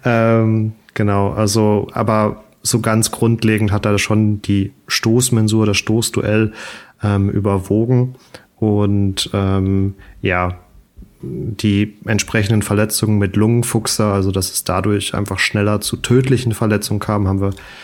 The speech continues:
da schon angesprochen gehabt. Und, ähm, ja, das ist so ein gewisser Ritualisierungsprozess, den wir ab dem späten ähm, achtzehnten Jahrhundert nachvollziehen können, der sich dann aber noch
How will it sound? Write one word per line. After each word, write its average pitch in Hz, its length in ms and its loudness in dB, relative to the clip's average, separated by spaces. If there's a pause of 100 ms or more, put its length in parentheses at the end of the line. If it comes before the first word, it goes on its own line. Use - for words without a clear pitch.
(160)
da 101 140 0
schon 110 180 0
angesprochen 113 680 0
gehabt. 110 420 -2
Und, 98 180 -2 (520)
ähm, 95 880 -2 (220)
ja, 90 360 -2 (260)
das 95 340 -2
ist 80 420 -2
so 123 100 0
ein 110 200 -2 (180)
gewisser 123 420 2
Ritualisierungsprozess, 120 1300 2
den 107 260 2
wir 107 200 2 (280)
ab 113 180 -4
dem 110 140 2
späten 110 800 2 (380)
ähm, 104 240 0
achtzehnten 113 520 0
Jahrhundert 110 440 2
nachvollziehen 113 800 0
können, 120 400 2 (280)
der 107 120 2
sich 110 120 0
dann 110 160 0
aber 107 200 0
noch 107 360 -2